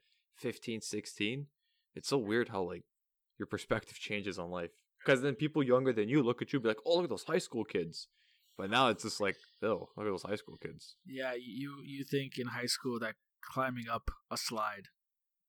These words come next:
Speaker 2: is the coolest thing ever.
Speaker 1: Yeah. Parkour! Yeah, okay, buddy.
Speaker 2: <laughs>
Speaker 1: Whatever.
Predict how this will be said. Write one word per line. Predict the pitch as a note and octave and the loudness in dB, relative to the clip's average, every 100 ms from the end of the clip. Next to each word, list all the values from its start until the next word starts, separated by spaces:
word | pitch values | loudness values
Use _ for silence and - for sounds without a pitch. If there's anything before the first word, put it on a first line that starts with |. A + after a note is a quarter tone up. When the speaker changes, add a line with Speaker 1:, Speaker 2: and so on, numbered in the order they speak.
| - | -8
Speaker 2:
is | B2+ A2+ | -6 -4
the | |
coolest | - C#3 A2+ G#2+ | -2 0 -2 -2
thing | A2 G#2+ | -6 -8
ever. | G#2+ G2 F#2+ _ _ _ _ | -10 -10 -14 _ _ _ _
Speaker 1:
Yeah. | - F2+ F2+ - - | -2 -2 -4 0 4
Parkour! | - - C4+ - - D3 - - | 4 6 4 4 0 -4 -8 -6
Yeah, | F#2 D#2 | -2 -2
okay, | - A#3 - | 0 -2 -2
buddy. | - - - - | -6 0 0 0
Speaker 2:
<laughs> | - - | -6 -4
Speaker 1:
Whatever. | G2 G2+ G2 F#2 | 0 2 2 0